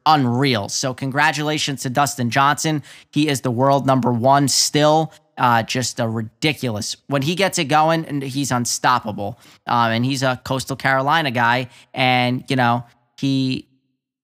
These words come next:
has Wayne Gretzky's daughter, you know, keeping him company. They're not married yet, I don't believe, but they have a couple kids together.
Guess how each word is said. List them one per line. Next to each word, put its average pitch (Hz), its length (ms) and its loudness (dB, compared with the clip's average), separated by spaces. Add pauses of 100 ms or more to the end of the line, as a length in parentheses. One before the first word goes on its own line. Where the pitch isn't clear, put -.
(140)
has 120 400 0
Wayne 120 300 -2
Gretzky's 127 480 -2
daughter, 143 560 2
you 120 100 -2
know, 107 240 0
keeping 113 280 -4
him 117 120 -2
company. 113 580 -4
They're 123 140 -4
not 139 160 -2
married 131 340 0
yet, 101 160 -6
I 113 120 -6
don't 101 180 -6
believe, 104 340 -4
but 110 140 -4
they 117 60 0
have 113 160 4
a - 20 -4
couple 117 240 -2
kids - 300 -2
together. 110 420 2